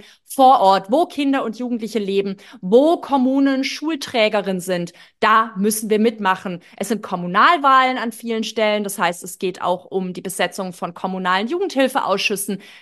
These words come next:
Da müssen wir rein, weil wir haben etwas zu sagen als Jugendarbeit zum Thema Schule. Wir können auch was lernen von Schule, aber wir sollten mitmachen. Letztes Aber. Ganz klar ist,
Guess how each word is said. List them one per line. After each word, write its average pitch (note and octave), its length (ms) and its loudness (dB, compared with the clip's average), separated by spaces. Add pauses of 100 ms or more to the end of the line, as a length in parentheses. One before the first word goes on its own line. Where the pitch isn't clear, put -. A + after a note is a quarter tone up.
(140)
Da G#3 300 6 (160)
müssen G#3+ 440 0
wir A3 200 4
rein, G3 460 0 (200)
weil F3+ 200 -2
wir B3 300 2
haben G#3 240 4
etwas G3 380 -10
zu G#3 80 -12
sagen G3 360 0
als - 260 -6
Jugendarbeit F3 600 -2
zum E3+ 200 -12
Thema E3 340 -6
Schule. G3 500 0 (220)
Wir A3+ 80 -4
können C#4+ 240 -2
auch D4 140 0
was B3 160 -2
lernen C4 320 -2
von E4 160 -6
Schule, D4 520 -2
aber G3+ 300 2
wir F#3+ 80 -6
sollten F3 320 -8
mitmachen. - 560 -18 (600)
Letztes C#4 500 0
Aber. G3 500 2 (600)
Ganz D#3+ 280 -6
klar B3 420 2
ist, - 360 -16